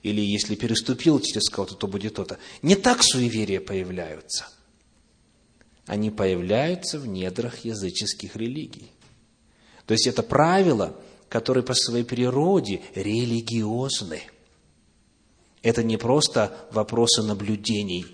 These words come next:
и научного познания мира. Нет. Речь идет о том, что у этих законов есть духовная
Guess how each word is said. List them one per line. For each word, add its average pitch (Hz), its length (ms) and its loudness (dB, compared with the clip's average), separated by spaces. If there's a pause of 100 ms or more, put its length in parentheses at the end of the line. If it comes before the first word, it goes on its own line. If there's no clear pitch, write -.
(320)
и 101 280 0 (140)
научного 104 640 0
познания 95 760 0
мира. 104 520 -2 (160)
Нет. 156 400 -4 (880)
Речь 131 400 2
идет 127 220 2
о 110 40 2
том, 139 180 0
что - 240 -2
у 110 200 0
этих 120 320 -2
законов 143 720 0 (220)
есть 92 200 -8
духовная 92 800 -8